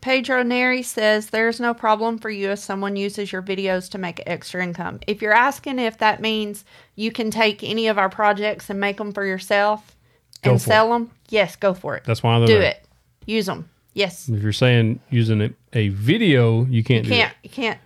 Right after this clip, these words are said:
Speaker 1: take the video, but
Speaker 2: But
Speaker 1: you
Speaker 2: you can
Speaker 1: can
Speaker 2: take the projects we
Speaker 1: Mm-hmm.
Speaker 2: made and do with as you please and try
Speaker 1: Yes.
Speaker 2: to make money. That's why I put 'em out there, so other people could make, make them and go for it.
Speaker 1: Mm-hmm. Yeah. Build 'em all day long and sell 'em if you want.
Speaker 2: Hey, Saul, that's the thing, man.
Speaker 1: Absolutely.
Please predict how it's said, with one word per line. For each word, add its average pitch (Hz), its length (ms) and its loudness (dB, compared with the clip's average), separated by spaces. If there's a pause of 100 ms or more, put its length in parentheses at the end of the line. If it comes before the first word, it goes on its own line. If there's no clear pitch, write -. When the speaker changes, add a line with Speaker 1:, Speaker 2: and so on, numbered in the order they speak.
(220)
Speaker 1:
take 208 240 -2
the 202 80 -4
video, 233 440 6
but 185 100 0
Speaker 2:
But 123 100 4
Speaker 1:
you 143 120 4
Speaker 2:
you 127 60 4
can 123 120 6
Speaker 1:
can 123 80 6
Speaker 2:
take 123 100 2
the 113 80 -4
projects 151 400 2
we 147 100 6
Speaker 1:
Mm-hmm. 143 60 6
Speaker 2:
made 147 320 6
and 107 300 0 (340)
do 135 160 8
with 135 260 6
as 123 160 4
you 117 80 2
please 143 480 4
and 110 160 2
try 135 160 4
Speaker 1:
Yes. 127 60 6
Speaker 2:
to 120 60 6
make 117 260 2 (220)
money. 117 260 6
That's 104 320 0
why 110 280 0
I - 20 2
put 113 180 0
'em 107 80 2
out 101 160 -2
there, 104 140 -6
so 101 260 -8 (140)
other 120 160 2
people 110 240 -2
could 101 100 -2
make, 98 200 -4 (340)
make 104 180 -4
them 98 220 -4
and 92 120 -6
go 95 120 -6
for - 140 -20
it. 214 80 -14
Speaker 1:
Mm-hmm. 202 160 -10 (140)
Yeah. 180 300 -6 (440)
Build 233 180 2
'em 240 100 2
all 233 140 8
day 226 180 4
long 214 220 -2
and 190 180 -2
sell 185 240 -2
'em 175 80 -6
if 185 160 -10
you 175 100 -8
want. - 140 -12
Speaker 2:
Hey, 165 120 -4
Saul, 131 160 -2
that's 135 200 2
the 160 100 -4
thing, - 80 -2
man. 131 100 0
Speaker 1:
Absolutely. 170 240 -6